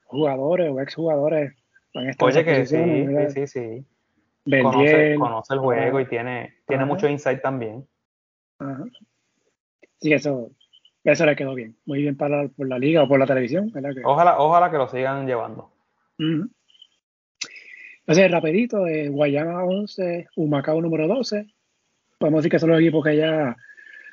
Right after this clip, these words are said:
Speaker 1: aunque matemáticamente no lo están, pero podemos decir que están, <laughs> van camino a la eliminación.
Speaker 2: Están jugando para el draft del veinte veintitrés.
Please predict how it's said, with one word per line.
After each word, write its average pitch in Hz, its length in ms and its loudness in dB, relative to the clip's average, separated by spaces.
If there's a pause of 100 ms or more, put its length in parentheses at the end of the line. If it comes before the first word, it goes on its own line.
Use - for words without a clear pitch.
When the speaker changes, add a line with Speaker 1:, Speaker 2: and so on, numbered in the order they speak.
(260)
Speaker 1:
aunque 156 200 6
matemáticamente 190 760 4
no 190 100 2
lo 190 80 0
están, 220 220 -4
pero 135 360 -2
podemos 147 240 -2
decir 156 160 -2
que 165 80 2
están, 147 800 -2
<laughs> - 40 -18
van 147 220 2
camino 160 440 2
a 147 60 0
la 147 220 -2
eliminación. 151 580 0 (160)
Speaker 2:
Están 147 220 2
jugando 165 260 0
para 160 100 4
el 131 60 0
draft 120 360 -4
del 135 160 -8
veinte 123 260 -6
veintitrés. 127 420 -10